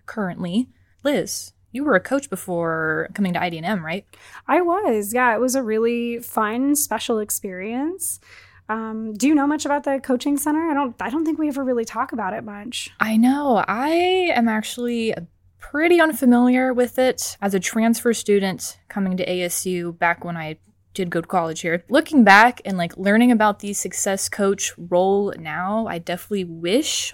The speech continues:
Speaker 1: I would have connected with a success coach, just hearing about how much they help, especially with showing them the way with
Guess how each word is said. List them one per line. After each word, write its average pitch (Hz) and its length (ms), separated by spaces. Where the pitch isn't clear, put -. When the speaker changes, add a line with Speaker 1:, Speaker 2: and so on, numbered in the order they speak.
Speaker 1:
I 240 120
would 240 180
have 233 160
connected 233 640
with 214 220
a 208 160
success 208 420
coach, - 460
just - 220
hearing 190 260
about 180 360
how 262 140
much 269 220
they 214 120
help, 214 360
especially 202 460
with 185 200
showing 233 360
them 214 140
the 185 100
way 190 440
with 170 420